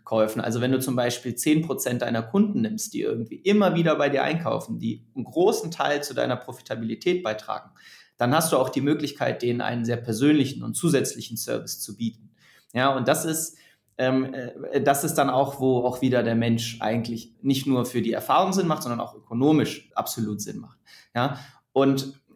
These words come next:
was man dabei auch bedenken muss, natürlich gibt es dann Fälle, wo Automatisierung passieren muss und wo Chatbots gebraucht werden. Wirklich, das ist extrem wichtig. Ich will nicht, dass es so wirkt, als würde es runtergespielt werden. Aber man wäre überrascht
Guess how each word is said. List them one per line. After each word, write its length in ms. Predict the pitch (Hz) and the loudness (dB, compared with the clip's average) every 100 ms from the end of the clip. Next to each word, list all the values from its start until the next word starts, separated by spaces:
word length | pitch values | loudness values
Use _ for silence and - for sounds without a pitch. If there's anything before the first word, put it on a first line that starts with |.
| - | -4
was 240 | 135 165 | -2 0
man 260 | 196 185 - | 0 -2 0
dabei 280 | 160 170 139 | 0 2 2
auch 160 | 143 | -2
bedenken 420 | 139 131 196 208 135 | -4 0 2 2 0
muss, 340 | 113 113 - - | -2 -4 -8 -6
natürlich 680 | - 135 - 214 208 151 101 | -4 -2 -2 0 4 2 0
gibt 220 | 147 - | -4 -6
es 140 | 131 - | -6 -4
dann 180 | 123 117 | -4 -2
Fälle, 340 | 147 147 123 | 2 4 4
wo 160 | 120 120 | 2 2
Automatisierung 840 | 120 123 120 117 113 131 131 113 | 0 0 -2 -2 -2 0 0 -2
passieren 360 | 117 - 139 | -8 -2 0
muss 140 | 110 101 | 0 -4
und 180 | 110 101 | -8 -6
wo 100 | 107 | -6
Chatbots 580 | - 131 - 107 - | -4 -6 -4 -6 -8
gebraucht 440 | - - 110 107 - | -14 -4 -2 -2 -6
werden. 300 | 98 110 113 | -14 -8 0
Wirklich, 400 | 147 - - - - _ _ | 2 2 -4 -8 -20 _ _
das 160 | - - | -10 -4
ist 400 | 156 165 165 - _ | 0 0 0 -8 _
extrem 540 | 131 - - - 135 127 | -6 -6 -6 -2 0 2
wichtig. 520 | 147 - 107 - - | 0 -4 -10 -12 -18
Ich 360 | 113 - - - | -16 -16 -18 -8
will 160 | 135 147 | 0 2
nicht, 140 | 147 | 2
dass 120 | 139 143 | 0 -2
es 120 | 123 | -4
so 120 | 120 | -2
wirkt, 180 | 135 135 | 0 0
als 220 | 113 - | -4 -4
würde 160 | 123 123 | -4 -2
es 280 | 113 - | -4 -4
runtergespielt 680 | 135 147 123 107 - 107 - | -2 0 0 -2 -8 -12 -10
werden. 240 | 104 104 - | -10 -12 -4
Aber 220 | 123 131 | -2 2
man 420 | 143 139 139 - - | 2 0 -2 -10 -12
wäre 400 | 123 151 180 175 | 0 4 4 2
überrascht 800 | 139 131 131 180 - - - | 2 2 2 0 -4 -12 -18